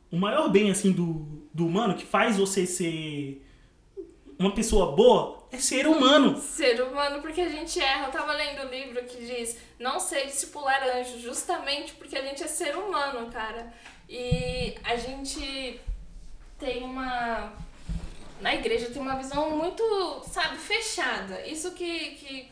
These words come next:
Speaker 2: eu acho errado, porque vocês, a gente, eu falo vocês, assim, porque eu tô
Speaker 1: Aham.
Speaker 2: no meio também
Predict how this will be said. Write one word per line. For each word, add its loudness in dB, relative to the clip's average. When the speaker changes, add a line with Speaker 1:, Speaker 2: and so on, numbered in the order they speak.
Speaker 2:
eu -4
acho -4
errado, -4
porque -8
vocês, -8
a -8
gente, -12
eu -4
falo 0
vocês, -4
assim, -6
porque -6
eu 2
tô 0
Speaker 1:
Aham. 2
Speaker 2:
no -2
meio 0
também -4